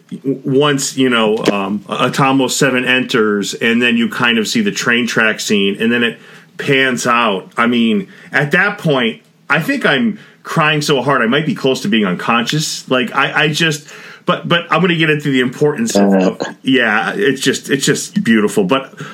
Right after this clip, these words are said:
Speaker 1: I have to ask you a couple terms. So when you say to picture, that means you've seen the movie with, obviously, without any music, and then you,
Speaker 2: Yeah.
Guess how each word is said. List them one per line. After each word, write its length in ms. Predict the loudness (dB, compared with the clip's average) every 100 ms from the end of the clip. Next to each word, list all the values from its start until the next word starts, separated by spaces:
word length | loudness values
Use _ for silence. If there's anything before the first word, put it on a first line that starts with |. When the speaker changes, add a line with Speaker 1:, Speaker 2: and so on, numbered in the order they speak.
| -4
Speaker 1:
I 80 | -2
have 140 | 0
to 60 | 0
ask 220 | 0 2
you 100 | 2
a 40 |
couple 240 | 2 0 0
terms. 280 | 0 -2 0
So 100 | 2
when 100 | 2
you 100 | 2
say 320 | 2 2 0
to 160 | -2 -4
picture, 600 | 0 -2 -2 -2 -2 -4 -14 -20 -4
that 180 | -2 2
means 300 | 2 2 2
you've 160 | 0
seen 380 | 0 0 2 2
the 80 | 2
movie 640 | 2 2 2 0 0 -4 -12 -20 -20 -20 -2
with, 180 | 0 0
obviously, 500 | 0 0 0 0 0
without 300 | 2 2 2
any 160 | 0 0
music, 580 | 2 2 2 -2 -2
and 140 | 0 2
then 200 | 2 0
you, 440 | 0 0 2 2 2
Speaker 2:
Yeah. 580 | 2 2 2 2 0